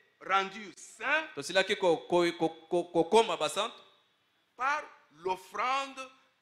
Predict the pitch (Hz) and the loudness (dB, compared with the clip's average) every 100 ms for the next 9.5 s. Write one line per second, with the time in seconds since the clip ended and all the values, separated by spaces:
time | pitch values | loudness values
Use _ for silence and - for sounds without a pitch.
0 | - 202 247 - 190 185 247 240 202 151 | -2 0 2 0 0 0 4 6 6 2
1 | 127 156 170 185 190 175 165 - 135 160 | -2 0 4 6 6 4 2 -4 -4 -4
2 | 165 160 151 156 151 156 139 139 190 160 | 0 0 2 2 2 0 -2 2 2 2
3 | 131 107 98 _ _ _ - 127 240 247 | -4 -8 -14 _ _ _ -18 -6 -2 -2
4 | - - 143 160 127 98 - - 254 311 | -4 -2 2 2 0 -8 -14 2 6 6
5 | 269 - 247 226 - 302 233 - - _ | 4 -2 -6 -6 -2 0 -2 -10 -20 _
6 | - 143 156 214 208 185 196 185 165 196 | -4 -2 6 8 8 4 4 4 0 -4
7 | - 220 269 269 262 240 226 214 190 190 | -10 -8 -8 -6 -4 2 2 2 0 -2
8 | 269 311 302 - - 120 131 143 185 202 | -4 -4 -8 -16 -10 -6 -4 2 4 4
9 | 214 233 - 226 240 | 2 -6 -8 -2 -2